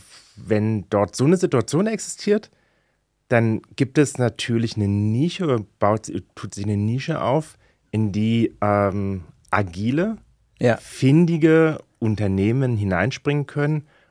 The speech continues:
Speaker 1: und sofort diesen First Mover Advantage für sich nutzen können.
Speaker 2: Ja.
Speaker 1: Und deshalb dachte ich, macht es Sinn, hier heute mal ein bisschen tiefer einzusteigen, um zu schauen,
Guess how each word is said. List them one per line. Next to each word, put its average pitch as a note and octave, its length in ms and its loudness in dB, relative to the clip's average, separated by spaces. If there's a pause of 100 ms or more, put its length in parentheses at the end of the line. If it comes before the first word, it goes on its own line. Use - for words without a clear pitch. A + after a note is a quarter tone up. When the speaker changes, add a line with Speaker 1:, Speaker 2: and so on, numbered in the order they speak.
Speaker 1:
und G2 140 -6
sofort - 680 -2
diesen F#2+ 240 -4
First - 560 -4
Mover G2+ 360 -2
Advantage D#2+ 600 -6
für - 120 -8
sich E2 180 -12
nutzen D#2 320 -12
können. D2+ 300 -16 (100)
Speaker 2:
Ja. A#2 240 2 (720)
Speaker 1:
Und F2 140 -8
deshalb G2 220 -4
dachte C3 240 0
ich, - 240 -8
macht A2+ 320 -2
es G2+ 160 -4
Sinn, B2+ 320 2
hier A2+ 340 -2
heute A2+ 220 2
mal A#2 160 2
ein G2+ 80 0
bisschen F#2 220 -8
tiefer G2 280 -4
einzusteigen, F#3 560 0 (540)
um A#2+ 340 0 (140)
zu - 120 -10
schauen, A2+ 480 0